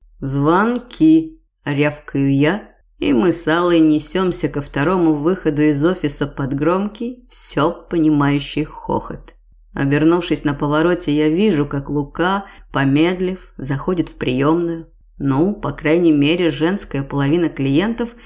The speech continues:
явно будет довольна резкой сменой пола у моей новой помощницы.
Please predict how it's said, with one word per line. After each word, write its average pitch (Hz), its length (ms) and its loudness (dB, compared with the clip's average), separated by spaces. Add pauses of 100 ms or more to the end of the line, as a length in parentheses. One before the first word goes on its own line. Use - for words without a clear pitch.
(120)
явно 196 520 2
будет 190 360 0
довольна 165 640 0
резкой 175 440 -2
сменой 139 460 0
пола 151 400 -2
у 190 140 -2
моей 139 360 -2
новой 160 260 -2
помощницы. 214 720 -8